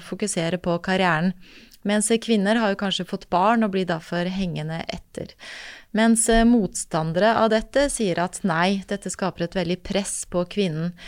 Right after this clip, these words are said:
Både det at hun skal fryse ned egg som for sikkerhets skyld,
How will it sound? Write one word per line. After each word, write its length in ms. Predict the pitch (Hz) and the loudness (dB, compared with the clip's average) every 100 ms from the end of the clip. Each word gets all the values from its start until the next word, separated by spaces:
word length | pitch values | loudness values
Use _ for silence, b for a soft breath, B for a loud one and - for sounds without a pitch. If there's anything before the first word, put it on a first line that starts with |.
| B B B | B B B
Både 320 | - 175 254 | 2 4 4
det 140 | 262 | 4
at 160 | 180 180 | 4 2
hun 140 | 170 | -6
skal 260 | 160 - 170 | -4 -2 -2
fryse 320 | 170 160 - | -2 -6 -4
ned 160 | 147 143 | -6 -2
egg 140 | 151 - | -2 -2
som 140 | 160 | -4
for 160 | 170 156 | -4 -6
sikkerhets 500 | 156 - 151 160 - | -8 -8 -6 -4 -2
skyld, 380 | - 214 262 | 2 2 2